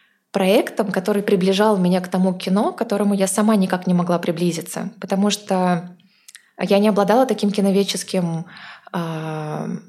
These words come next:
знанием, чтобы, например, рассказывать много про кино, да? А, ну, я имею в виду, что... То есть я точно была не киновед.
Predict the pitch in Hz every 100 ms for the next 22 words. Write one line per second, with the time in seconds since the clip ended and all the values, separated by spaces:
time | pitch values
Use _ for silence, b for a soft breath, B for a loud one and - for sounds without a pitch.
0 | _ _ 170 180 196 196 185 160 175 -
1 | 202 180 180 180 175 170 165 175 185 185
2 | 185 165 160 170 160 160 170 - 156 147
3 | - 165 208 - 165 160 151 147 143 151
4 | - - 208 214 175 185 175 170 165 170
5 | 160 156 165 185 185 196 190 170 175 165
6 | 160 160 151 160 -